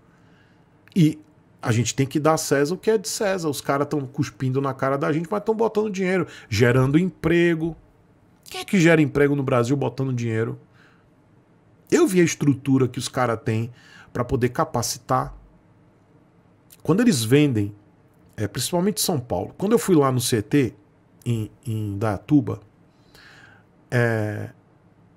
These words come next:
é Indaiatuba? Acho que é Indaiatuba. Quando eu fui lá no C T da Honda,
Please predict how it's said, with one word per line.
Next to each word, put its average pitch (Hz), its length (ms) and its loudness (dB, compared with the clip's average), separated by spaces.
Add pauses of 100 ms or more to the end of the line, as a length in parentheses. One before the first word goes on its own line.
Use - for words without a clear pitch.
(520)
é 120 80 -4
Indaiatuba? 123 640 -2 (100)
Acho 107 160 -8
que 123 60 -6
é - 20 -4
Indaiatuba. 120 540 -8
Quando 240 160 0
eu 220 80 6
fui - 180 2
lá 117 140 2
no 113 80 -8
C 104 180 -6
T 123 320 -2 (160)
da 107 80 -2
Honda, 123 420 -2